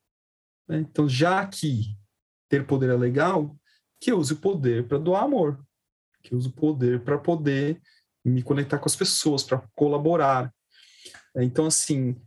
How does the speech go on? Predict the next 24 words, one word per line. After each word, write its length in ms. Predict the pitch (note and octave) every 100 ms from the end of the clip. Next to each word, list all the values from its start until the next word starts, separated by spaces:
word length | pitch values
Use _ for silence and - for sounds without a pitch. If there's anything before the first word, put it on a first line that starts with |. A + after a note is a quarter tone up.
| -
é, 640 | C3 C3+ C3 B2+ A#2 A#2+ -
é 120 | C3+
uma 380 | D#3+ G#3 D#4+ D#4
função 280 | D#4 D#4+
transcendente, 720 | D#4+ E4 D#4 F4+ D#4+ A3+ F3 D#3+
né? 60 |
Um 80 | D#3
tema 220 | D#3+ D#3+
que 100 | D#3+
o 60 | F3+
Zé 320 | C3+ D3 C3+
domina 760 | A#2+ A2+ C3+ C#3 C#3+ D3 B2+ A#2 -
bastante, 680 | B2+ - - D#3 C3 -
né? 140 | C3+ E3+
Sim, 200 | - G3
mas 140 | F3+
eu, 180 | G#3 G#3 - - - _ - -
pra 120 | D#3
mim 160 | F3 D4
é 120 | A#4
isso. 320 | D4+ F#3+ - F#3
Então, 320 | F3+ F3 G3+
não 120 | A#3
é 260 | F#4 E4+